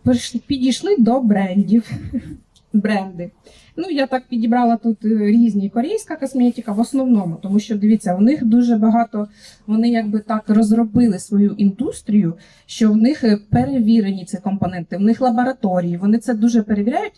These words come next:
і цінник у них, ну, не якби занадто високий. Тобто, е, я не виписувала туди такі бренди, як Holy Frog, наприклад, там від двох тисяч і так далі. Ну,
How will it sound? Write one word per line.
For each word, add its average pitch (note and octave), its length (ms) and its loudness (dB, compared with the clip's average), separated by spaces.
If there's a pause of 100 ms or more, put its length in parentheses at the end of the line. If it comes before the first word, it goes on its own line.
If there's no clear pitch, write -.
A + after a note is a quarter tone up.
і B3+ 260 -2 (120)
цінник F4+ 640 -2
у G3+ 100 -2
них, E3 280 -2 (340)
ну, C4 180 2
не B3+ 480 0
якби G#3 500 0
занадто G#3+ 440 0
високий. F3 500 -10
Тобто, F3 300 -8 (320)
е, F#3 300 -2
я B3+ 160 0
не A#3+ 160 4
виписувала G#3 680 0
туди G3 540 -2
такі G#3+ 240 -2
бренди, B3+ 380 0
як F3+ 180 -6
Holy G#3+ 280 2
Frog, C4+ 300 -2
наприклад, G#3 460 0
там F#3+ 200 -2
від G3 200 0
двох G3+ 180 0
тисяч G#3+ 360 -2
і G#3 60 0
так G#3 180 -4
далі. F3 420 -4
Ну, A3+ 200 -2